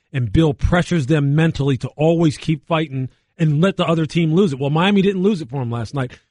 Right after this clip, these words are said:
New England lost it for themselves by throwing those turnovers and stuff. So it's a, it's a confluence. It's a, it's a combination of things that I don't think it's time to panic. Look, you never panic on that guy,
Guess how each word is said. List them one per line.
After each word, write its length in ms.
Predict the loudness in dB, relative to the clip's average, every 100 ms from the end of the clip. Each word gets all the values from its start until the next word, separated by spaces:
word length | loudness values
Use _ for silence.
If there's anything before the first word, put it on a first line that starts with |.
| _
New 140 | 0 2
England 220 | 2 0
lost 220 | -2 -4
it 80 | -8
for 80 | -8
themselves 720 | -8 -4 -4 -4 -10 -20 _ _ _ -2
by 120 | 0
throwing 240 | 0 0
those 120 | -2
turnovers 460 | -2 0 2 0 -2
and 80 | -4
stuff. 140 | -2
So 200 | -2 -2 -4 _ _ _ -4
it's 160 | -2 0
a, 60 | -2
it's 100 | -2
a 60 |
confluence. 500 | -2 -2 -2 -2 -6 -6
It's 140 | -6
a, 40 | -4
it's 120 | -2 -2
a 100 | -2
combination 600 | 0 0 2 0 0 -2
of 100 | -6
things 440 | -2 -2 -2 -4
that 180 | -4 -4 _ -2
I 100 | 0
don't 120 | 0
think 140 | -2
it's 100 | -2
time 220 | -2 -2
to 80 | -4
panic. 340 | -2 -2 -2 -6
Look, 160 | -6
you 100 | -4
never 300 | -2 -2 -2
panic 320 | -6 -8 -8
on 120 | -6 -8
that 180 | -8
guy, 260 | -8 -6